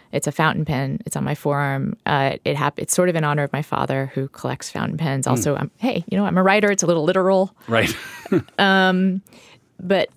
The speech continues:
Speaker 1: last year
Speaker 2: And writers are always losing their pens.
Speaker 1: I know.
Speaker 2: You've got
Speaker 1: This
Speaker 2: one
Speaker 1: is, like,
Speaker 2: right
Speaker 1: the only
Speaker 2: there.
Speaker 1: fountain pen I've never lost.
Speaker 2: There you go.
Speaker 1: Um,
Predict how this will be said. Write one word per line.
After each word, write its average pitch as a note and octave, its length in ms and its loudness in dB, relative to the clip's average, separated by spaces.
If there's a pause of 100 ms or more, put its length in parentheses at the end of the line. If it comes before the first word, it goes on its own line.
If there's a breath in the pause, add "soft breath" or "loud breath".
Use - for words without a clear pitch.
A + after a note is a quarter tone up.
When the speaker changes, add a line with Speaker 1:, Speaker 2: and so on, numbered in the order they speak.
(120)
Speaker 1:
last F3+ 400 2
year G3 100 4
Speaker 2:
And - 100 4
writers B2+ 340 4
are G2+ 100 6
always G#2+ 240 4
losing F2+ 320 -2
their E2+ 140 -4
pens. A#3+ 340 2
Speaker 1:
I C4+ 60 4
know. D#4 200 4
Speaker 2:
You've D4 80 4
got - 120 4
Speaker 1:
This - 80 4
Speaker 2:
one - 80 4
Speaker 1:
is, - 20 4
like, - 100 4
Speaker 2:
right G#2+ 60 2
Speaker 1:
the - 80 2
only B3+ 200 4
Speaker 2:
there. C#4 40 0
Speaker 1:
fountain A#3 220 2
pen C4 100 2
I've A3 100 4
never G#3+ 220 0
lost. - 280 -2
Speaker 2:
There G#2+ 140 0
you A#2 80 0
go. C#3 240 -4 (400 loud breath)
Speaker 1:
Um, F#3+ 600 2